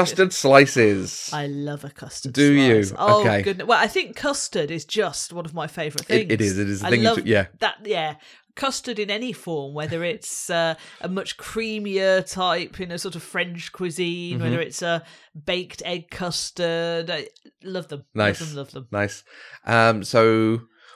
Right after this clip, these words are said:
Speaker 1: what was it that Peter did? He did the whiskey. So he did the really good
Speaker 2: Yeah.
Speaker 1: Scottish flavours
Speaker 2: With
Speaker 1: with,
Speaker 2: all
Speaker 1: with
Speaker 2: those raspberries.
Speaker 1: Yes, uh, yeah. He, uh, and again, that's,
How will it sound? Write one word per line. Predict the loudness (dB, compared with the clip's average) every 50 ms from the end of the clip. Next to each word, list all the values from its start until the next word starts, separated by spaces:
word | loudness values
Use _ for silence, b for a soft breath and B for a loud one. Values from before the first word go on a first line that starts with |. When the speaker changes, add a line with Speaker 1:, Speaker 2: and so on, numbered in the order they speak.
| b b
Speaker 1:
what | 2 4 4
was | 4 2
it | 2 4
that | 4 4 4 4
Peter | 0 -2 -2 -2 0
did? | 0 0 0 -2 b b b b b b b b b b b b b b b b b
He | 6 6
did | 8 6 6 4
the | 0 -4
whiskey. | 0 4 6 6 6 6 4 0 2 2 2 2 0 -4 B B B B B B
So | -2 0
he | 4 6 6 6
did | 8 8 6 6 6
the | 6
really | 6 8 8 6 6
good | 6 4 4
Speaker 2:
Yeah. | 2
Speaker 1:
Scottish | 0 -4 0 2 2 2 2 0 -2 -2 -2
flavours | 0 2 2 2 2 0 -4 -6 -8 -8 -10 -10 -10 -8
Speaker 2:
With | -4 0 2 4
Speaker 1:
with, | 4 4
Speaker 2:
all | 2 0
Speaker 1:
with | 0
Speaker 2:
those | 0 2 0 0 0 -4 -12 -12 -14 -16 _ _ _ _ _ _ _ -14 -12
raspberries. | -10 -8 -8 -8 -10 -10 -12 -12 -10 -10 -10 -12 -14 -14 -10 -2
Speaker 1:
Yes, | 4 6 6 6 6 4 -4 -6 -8 -6 -2 -2
uh, | -2 0 2
yeah. | 4 6 6 6 4 0 -4 -2
He, | 0 2 2 2 4 6
uh, | 6 6 8 8
and | 8 6 8
again, | 6 6 4 6
that's, | 6 4 4 2 -8